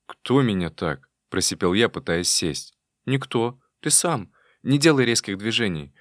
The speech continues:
Костя, ну что ты такой неугомонный?» воскликнула Зина, тщетно пробуя удержать меня на месте. «В смысле никто?»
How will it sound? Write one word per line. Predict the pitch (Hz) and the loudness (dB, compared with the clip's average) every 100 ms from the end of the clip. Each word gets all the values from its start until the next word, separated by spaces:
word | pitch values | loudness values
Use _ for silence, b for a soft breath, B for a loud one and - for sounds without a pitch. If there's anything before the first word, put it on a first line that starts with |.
| b | b
Костя, | - 156 - 95 b b b | 0 0 0 -6 b b b
ну | 135 151 - | -10 -10 -4
что | - - 165 | -4 0 -2
ты | 147 | 0
такой | 151 156 147 | -2 0 0
неугомонный?» | 139 135 143 147 120 95 76 69 _ _ _ | 2 2 2 2 0 0 -4 -8 _ _ _
воскликнула | - 90 - 139 135 117 113 | -4 -2 0 -2 0 0 0
Зина, | 123 151 82 | 0 0 0
тщетно | - 139 135 104 | 2 0 0 -2
пробуя | 135 131 107 | 0 2 2
удержать | - 98 104 98 113 - | 0 -2 -2 0 -2 -2
меня | 101 101 | -4 -2
на | 101 | -2
месте. | 104 90 - - 65 - _ _ _ _ | 0 -2 -4 -8 -12 -16 _ _ _ _
«В | - | -2
смысле | - - 104 131 - 87 | -2 0 0 2 2 0
никто?» | 85 98 - 87 67 | -4 -4 -2 -2 -2